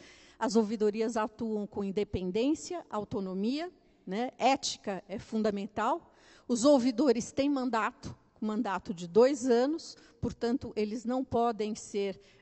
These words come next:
eh, demitidos no, na, na sua atuação específica, por conta de sua atuação.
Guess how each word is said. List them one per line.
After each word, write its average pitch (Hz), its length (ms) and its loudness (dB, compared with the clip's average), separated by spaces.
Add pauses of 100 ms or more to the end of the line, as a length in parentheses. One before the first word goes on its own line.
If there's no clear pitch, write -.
(140)
eh, 185 360 -2
demitidos 220 1080 0 (260)
no, 208 220 0 (280)
na, 170 540 -12
na 160 160 -18
sua 208 460 0 (100)
atuação 202 680 -2
específica, - 640 -4
por 196 200 2
conta 269 420 4
de 185 140 -4
sua 185 320 0
atuação. 226 640 0